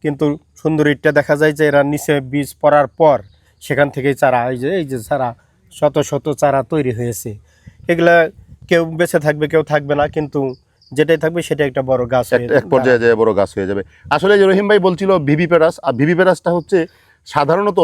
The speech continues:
Speaker 2: লবণাক্ত পরিবেশে বীজের অঙ্কুরোদ্গম লবণাক্ততার জন্য হতে পারে না। তখন কিছু কিছু উদ্ভিদ গাছের উপরেই বীজ থাকা অবস্থায় সেইখানেই অঙ্কুরিত হয়, অঙ্কুরিত হয়ে তারপর মাটিতে পতিত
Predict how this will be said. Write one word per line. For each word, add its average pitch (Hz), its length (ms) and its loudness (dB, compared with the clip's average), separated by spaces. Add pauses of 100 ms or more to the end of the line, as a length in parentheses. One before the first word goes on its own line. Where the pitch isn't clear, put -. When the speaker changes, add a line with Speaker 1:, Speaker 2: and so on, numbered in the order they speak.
Speaker 2:
লবণাক্ত 165 380 0 (140)
পরিবেশে 160 360 2 (180)
বীজের 160 300 2 (180)
অঙ্কুরোদ্গম 151 600 0 (140)
লবণাক্ততার 135 600 -2
জন্য 123 140 -2 (100)
হতে 127 220 0
পারে 85 140 -2
না। 78 100 -18 (540)
তখন 175 240 2 (500)
কিছু 175 240 0
কিছু 214 160 0 (100)
উদ্ভিদ 147 300 -2 (460)
গাছের 147 340 2 (160)
উপরেই 175 320 4 (120)
বীজ 170 160 0 (100)
থাকা 156 240 0
অবস্থায় 147 340 2
সেইখানেই 214 440 2
অঙ্কুরিত 175 340 0
হয়, 214 220 -2 (420)
অঙ্কুরিত 196 440 2 (140)
হয়ে 208 180 6 (160)
তারপর 185 280 2 (100)
মাটিতে 143 340 -2
পতিত 110 220 -4